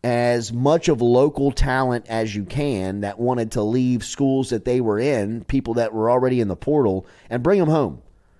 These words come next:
and start there and start to build kind of the pride of,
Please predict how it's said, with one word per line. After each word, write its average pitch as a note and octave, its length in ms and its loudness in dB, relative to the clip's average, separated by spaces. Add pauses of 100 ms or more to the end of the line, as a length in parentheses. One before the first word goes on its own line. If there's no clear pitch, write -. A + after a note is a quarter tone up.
(120)
and B2 160 -6
start D3 320 2
there F2+ 340 -2 (240)
and G#2+ 120 -8
start C#3 240 2
to C#3+ 80 -2
build C3 240 2
kind D3 160 0
of A#2+ 40 -2
the G#2+ 60 -4
pride B2+ 640 2
of, G#2+ 480 0